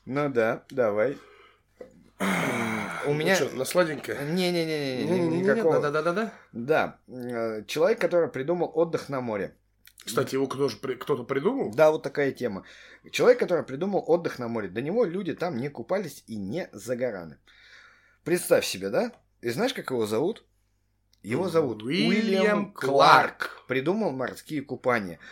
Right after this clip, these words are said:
Speaker 1: Был обычным английским свящ-, э, священнослужителем, который не планировал перевернуть мир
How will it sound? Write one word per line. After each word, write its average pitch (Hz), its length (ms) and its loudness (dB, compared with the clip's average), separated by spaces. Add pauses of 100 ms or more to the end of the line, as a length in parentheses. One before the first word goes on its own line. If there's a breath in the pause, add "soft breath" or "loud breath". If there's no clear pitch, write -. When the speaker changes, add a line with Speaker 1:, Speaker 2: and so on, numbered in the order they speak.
(140)
Speaker 1:
Был 180 320 4
обычным 139 520 -2
английским 120 480 -4
свящ-, 143 400 -4
э, 123 280 0
священнослужителем, 127 1000 -6
который 165 380 -2
не 139 240 -2
планировал 131 560 0
перевернуть 123 640 -6
мир 226 240 0